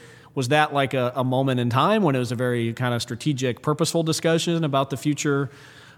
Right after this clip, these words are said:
of the business and, and the family's needs and wants for what it could become, or was it just sort of more of an informal thing that just sort of happened, or was, did you put this on paper and,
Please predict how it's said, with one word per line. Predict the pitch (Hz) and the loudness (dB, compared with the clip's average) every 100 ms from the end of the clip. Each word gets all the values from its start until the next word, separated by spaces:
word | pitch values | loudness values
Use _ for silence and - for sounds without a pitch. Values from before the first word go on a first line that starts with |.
| - | -4
of | 135 | -2
the | 131 | 2
business | 131 139 139 139 135 127 | 2 2 2 0 0 -2
and, | 110 110 131 | -4 -6 -6
and | 120 | -8
the | |
family's | 113 127 127 123 113 | -4 -2 0 -2 -2
needs | 123 123 | -2 -2
and | 113 | -2
wants | 113 127 | -2 -2
for | - | -2
what | 117 120 | -2 -4
it | |
could | - 107 | -6 -6
become, | 117 123 139 165 | -6 -2 -2 0
or | 120 | -2
was | 117 123 113 | -2 -4 -4
it | |
just | 110 110 | -6 -4
sort | 123 | -4
of | 110 | -4
more | 110 117 | -4 -4
of | 110 | -4
an | 110 | -4
informal | 110 107 117 113 110 107 90 - - _ - | -6 -6 -6 -4 -4 -6 -10 -18 -20 _ -4
thing | 147 127 | -2 0
that | 117 | -2
just | 120 | -4
sort | 120 | -4
of | 110 | -2
happened, | 113 117 - 110 | 0 -2 -2 -4
or | 107 | -2
was, | 110 104 | -4 -6
did | 127 123 | -4 -4
you | 120 | -4
put | - 180 | 0 0
this | 156 135 | 0 -2
on | 123 | -2
paper | 131 151 160 151 | 0 0 2 0
and, | 123 104 | 0 -4